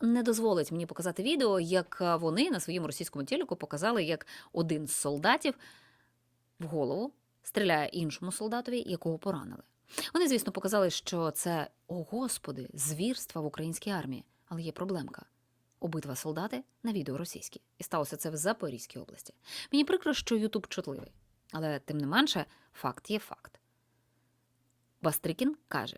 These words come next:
що десять тисяч людей, вони мігрантів, відправили на фронти. Хотіли вони? Ні, не хотіли. Будете копати. А там замість лопати дають автомати. В кращому разі. Або не дають.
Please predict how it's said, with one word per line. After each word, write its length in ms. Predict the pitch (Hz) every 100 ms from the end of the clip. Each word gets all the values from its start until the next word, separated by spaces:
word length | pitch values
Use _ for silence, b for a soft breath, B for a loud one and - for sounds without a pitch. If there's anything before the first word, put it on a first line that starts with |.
| -
що 340 | - 165 139
десять 460 | 139 - 165 - 277
тисяч 360 | 214 208 - 175
людей, 280 | 139 104 -
вони 300 | 156 151 139 -
мігрантів, 600 | 302 240 - 120 - - _ _
відправили 720 | 175 165 - 147 143 151 208 226 -
на 120 | 185
фронти. 380 | - 143 - - _ _ _ _
Хотіли 360 | - 165 - 453 494
вони? 160 | 170 -
Ні, 220 | 160 151
не 80 | 135
хотіли. 380 | - - 151 - - _
Будете 320 | 190 220 254
копати. 460 | 247 233 - - - - _ _ _ -
А 120 | 147
там 280 | - 233 349
замість 320 | 170 139 -
лопати 320 | 147 233 311
дають 240 | 175 139 -
автомати. 440 | - 143 107 - - -
В 60 |
кращому 460 | - 139 - - 214
разі. 260 | 143 - - _ _ _ -
Або 360 | 151 147 151 254 _ _ _ _
не 320 | - 202 160
дають. 520 | - 196 214 - -